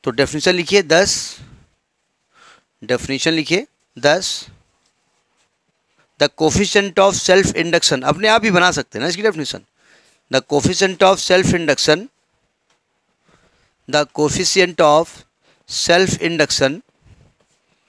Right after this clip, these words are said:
of a coil, of a coil is equal to, is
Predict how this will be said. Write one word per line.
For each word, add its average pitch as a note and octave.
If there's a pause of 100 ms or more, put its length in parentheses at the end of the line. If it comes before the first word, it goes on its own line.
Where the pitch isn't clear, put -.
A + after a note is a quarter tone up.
(260)
of E3
a E3
coil, C#3 (1400)
of E3+
a E3
coil C3+ (1040)
is F3+
equal G#3+ (120)
to, C3+ (1500)
is F3